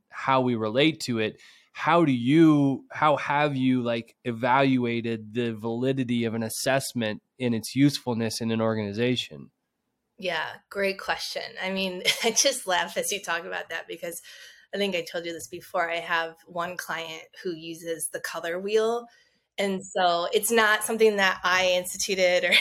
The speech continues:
Speaker 2: <laughs> anything like that, but they're talking to me and they're just very, very confident. Like, "I'm, I'm a yellow today, and I'm very yellow, and this is," and I'm just like,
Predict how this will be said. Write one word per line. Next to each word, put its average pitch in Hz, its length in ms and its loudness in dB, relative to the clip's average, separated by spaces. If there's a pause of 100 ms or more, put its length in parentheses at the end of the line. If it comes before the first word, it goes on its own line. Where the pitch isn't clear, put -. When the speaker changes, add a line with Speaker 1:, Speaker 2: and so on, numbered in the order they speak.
Speaker 2:
<laughs> - 160 -6
anything - 280 -2
like 208 220 -2
that, 175 220 0
but 180 180 2 (460)
they're 220 140 6
talking 240 420 0
to 247 80 4
me 202 140 2
and 185 160 -2
they're 185 100 0
just 196 320 -8
very, 220 600 -2 (100)
very 202 380 2
confident. 214 580 -4
Like, - 260 -6
"I'm, 208 400 0 (200)
I'm 196 120 -2
a 247 40 4
yellow 208 500 2
today, 165 460 -8 (240)
and 180 120 -6
I'm 180 180 -4
very 202 240 2
yellow, 185 460 2
and 185 160 2
this 180 180 -4
is," 196 200 -4
and 185 160 -4
I'm 185 140 -2
just 190 240 -6
like, 180 180 -6